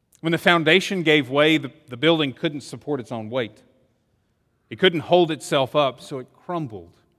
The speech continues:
into a tragic pile of rubble and ash. Thankfully, I, I know a lot of you in this room, but I don't know all of you.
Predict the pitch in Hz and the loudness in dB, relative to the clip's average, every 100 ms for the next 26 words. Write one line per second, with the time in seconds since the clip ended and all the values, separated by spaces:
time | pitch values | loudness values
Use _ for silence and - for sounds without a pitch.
0 | _ _ _ _ _ _ _ _ 117 107 | _ _ _ _ _ _ _ _ -18 -10
1 | 127 - 156 151 151 - - 127 120 120 | -10 -2 2 2 -2 -10 -2 2 2 0
2 | 98 101 120 120 113 104 _ _ _ _ | -6 -4 -4 -4 -10 -12 _ _ _ _
3 | _ _ _ _ - 95 82 73 - - | _ _ _ _ -20 -14 -14 -14 -18 -20
4 | - _ _ _ _ _ _ _ _ _ | -20 _ _ _ _ _ _ _ _ _
5 | _ _ _ _ _ _ _ _ _ - | _ _ _ _ _ _ _ _ _ -2
6 | 208 - 180 156 - 170 185 160 147 117 | -2 0 2 2 2 0 2 2 2 2
7 | 117 131 113 113 113 110 - 92 78 _ | 2 0 -4 -10 -10 -14 -16 -18 -20 _
8 | _ _ _ _ _ _ _ _ _ _ | _ _ _ _ _ _ _ _ _ _
9 | _ _ _ _ _ _ _ _ 170 123 | _ _ _ _ _ _ _ _ _ _
10 | 127 120 120 123 131 104 104 107 82 78 | -8 -6 -6 -10 -14 -14 -12 -14 -16 -20